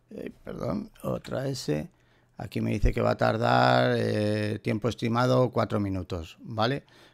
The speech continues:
A ver si es verdad. Aquí tengo los ocho caracteres, la máscara, y si abrimos nuestra tarjeta gráfica, nuestro terminal de, de administrador de tareas, ¿vale?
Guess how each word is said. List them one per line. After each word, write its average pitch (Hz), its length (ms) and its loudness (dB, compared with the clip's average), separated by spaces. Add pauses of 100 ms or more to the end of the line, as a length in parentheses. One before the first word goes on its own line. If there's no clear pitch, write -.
A 98 120 -2
ver 92 80 0
si 104 140 -4
es 90 40 0
verdad. 95 320 0 (320)
Aquí 104 220 -4
tengo 104 240 0
los 90 180 -2
ocho - 200 -6
caracteres, 143 880 2 (260)
la 101 100 -4
máscara, 135 680 2 (400)
y - 420 0
si 104 220 0
abrimos 101 560 2
nuestra 92 1200 2
tarjeta 107 720 2
gráfica, 110 480 0
nuestro 92 540 -4 (200)
terminal 104 680 -2
de, 107 400 0 (320)
de 113 100 -4
administrador 107 480 0
de 110 140 0
tareas, 131 500 4 (420)
¿vale? 127 380 -2